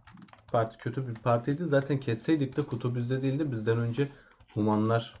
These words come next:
daldı. Şunun da bilgisine geçeyim. Bankamızda on bir G B paramız oldu. Bir tane de artı altı satılacak Raptor'umuz var. Geçen gün basmış olduğumuz artı yedi D S, artı altı Eagle Eye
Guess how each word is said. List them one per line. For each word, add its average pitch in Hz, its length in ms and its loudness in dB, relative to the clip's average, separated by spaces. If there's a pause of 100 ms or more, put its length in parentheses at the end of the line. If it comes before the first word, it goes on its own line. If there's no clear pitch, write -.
(140)
daldı. 92 460 0 (200)
Şunun 156 320 6
da 123 120 6
bilgisine 101 460 0
geçeyim. 151 400 0
Bankamızda 135 560 0
on 147 360 2
bir 104 100 2
G 95 260 -2
B 156 140 2
paramız 110 480 2
oldu. 95 440 0 (420)
Bir 151 80 0
tane 123 280 2
de 131 40 4
artı 123 260 0
altı 117 460 0 (200)
satılacak 110 600 -2
Raptor'umuz 127 580 0
var. 131 200 2 (320)
Geçen 139 340 -2
gün 139 300 -2
basmış 120 420 -2
olduğumuz 131 560 -2 (300)
artı 107 380 -2
yedi 131 340 2 (1080)
D 110 260 2
S, 131 320 2
artı 110 340 0
altı 117 580 0
Eagle 120 340 4
Eye 123 200 0